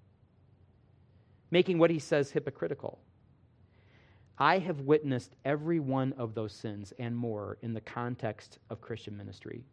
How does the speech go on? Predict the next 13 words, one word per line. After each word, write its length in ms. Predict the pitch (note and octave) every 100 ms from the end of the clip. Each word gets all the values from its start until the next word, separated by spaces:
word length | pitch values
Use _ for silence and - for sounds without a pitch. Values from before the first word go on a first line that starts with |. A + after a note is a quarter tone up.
| _ _ _ _ _ _ - _ - - _ _
And 140 | D#3 D#3
in 80 | D3
thirty-five 580 | E3+ F3+ F#3 F3 D#3
years 400 | C3+ D3 D3+ D3 -
as 240 | B2+ A2+ -
a 60 |
youth 320 | A2+ C3 C3
pastor, 540 | - C#3 C3+ - C3+ B2
college 500 | - C3 C#3 A#2+ -
speech 640 | - - - C#3 C#3 -
teacher, 480 | - D#3+ - D#3 C#3+
no 220 | D3 C#3
less, 480 | C3+ C#3 C3+ -